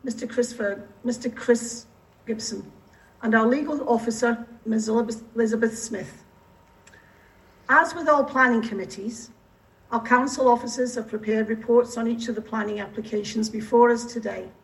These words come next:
and have recommended whether each particular application should either be approved, refused, or deferred.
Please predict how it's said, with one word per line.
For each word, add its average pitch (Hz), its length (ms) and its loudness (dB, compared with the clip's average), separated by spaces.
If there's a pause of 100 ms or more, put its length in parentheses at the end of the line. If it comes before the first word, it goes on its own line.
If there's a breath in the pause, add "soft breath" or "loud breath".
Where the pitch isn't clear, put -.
(380 soft breath)
and 214 100 -4
have 214 140 -2
recommended 240 680 2
whether 214 240 0
each 214 220 -6
particular 240 500 -2
application 220 680 -2
should 208 240 -4
either 208 280 -2
be 208 140 -4
approved, 226 640 2 (480 soft breath)
refused, 226 680 0 (680)
or 220 100 -4
deferred. 214 520 -4